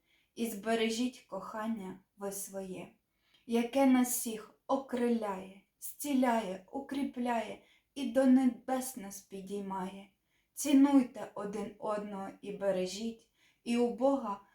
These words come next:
благословіння і мудрості завжди просіть, щоб через все змогли пройти,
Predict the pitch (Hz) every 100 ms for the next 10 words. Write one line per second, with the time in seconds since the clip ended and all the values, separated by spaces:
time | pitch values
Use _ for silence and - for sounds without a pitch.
0 | _ 220 233 233 226 - 254 262 294 262
1 | 240 240 269 285 240 233 - 233 214 226
2 | 220 233 277 277 214 220 - 285 277 -
3 | _ _ _ - 277 254 - 277 269 262
4 | - 269 247 226 214 226 233 220 - -
5 | 185 185 - 254 277